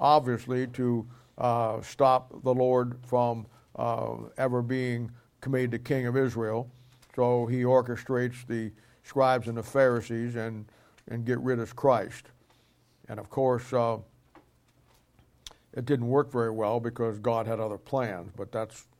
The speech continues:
you know, it goes to show you, no matter what the devil does, God always has a bigger plan the devil doesn't see. But, <clears throat> but, uh, it's very clearly that the Antichrist is,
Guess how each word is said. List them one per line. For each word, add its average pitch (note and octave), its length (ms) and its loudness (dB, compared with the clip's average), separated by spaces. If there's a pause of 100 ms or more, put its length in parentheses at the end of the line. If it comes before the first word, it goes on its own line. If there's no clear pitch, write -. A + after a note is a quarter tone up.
(160)
you A2+ 80 -10
know, G2 220 -12 (1080)
it G#2+ 120 -18
goes A#2+ 180 -2
to G2 100 -12
show B2 240 0
you, A2 120 -4
no A2 120 -10
matter A2 220 -4
what A2 160 -4
the G2+ 80 -12
devil G#2 300 -4
does, G2+ 380 -4
God G#2 240 -2
always G2 260 -4
has G#2 180 -6
a F#2+ 60 -10
bigger F#2+ 240 -10
plan G#2+ 320 -8
the G2+ 80 -8
devil G#2 240 -6
doesn't F#2 300 -10
see. G2+ 280 -8 (960)
But, D3 300 8
<clears throat> C#3+ 320 4
but, C#3 360 6
uh, C3+ 300 6 (120)
it's C#3 120 0
very E3 240 6
clearly D3 540 4
that B2 320 4
the C3+ 180 0
Antichrist B2+ 800 2
is, A#2+ 320 0